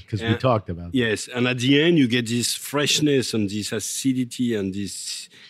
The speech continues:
Speaker 2: citrus elements of Chardonnay.
Speaker 1: So you talk about acidity,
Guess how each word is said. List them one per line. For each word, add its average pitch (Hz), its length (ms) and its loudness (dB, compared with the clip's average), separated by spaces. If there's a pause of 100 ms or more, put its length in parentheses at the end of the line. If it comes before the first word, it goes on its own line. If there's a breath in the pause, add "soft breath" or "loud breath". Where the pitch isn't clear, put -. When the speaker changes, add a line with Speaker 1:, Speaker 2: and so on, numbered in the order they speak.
Speaker 2:
citrus - 1120 -4 (100)
elements 113 440 2
of 104 120 -2
Chardonnay. 92 600 0 (300 loud breath)
Speaker 1:
So - 180 2
you 113 280 2
talk 131 360 0
about 117 300 2
acidity, 87 760 -4